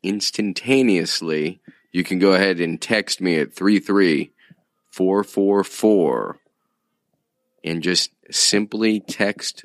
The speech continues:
the word habits. That's right, habits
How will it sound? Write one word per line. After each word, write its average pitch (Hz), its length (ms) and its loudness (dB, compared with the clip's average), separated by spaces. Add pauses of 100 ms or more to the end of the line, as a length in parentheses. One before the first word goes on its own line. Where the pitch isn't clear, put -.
(100)
the 92 140 0
word 95 500 0
habits. - 800 -4 (840)
That's - 160 -12
right, 92 300 2
habits 107 640 0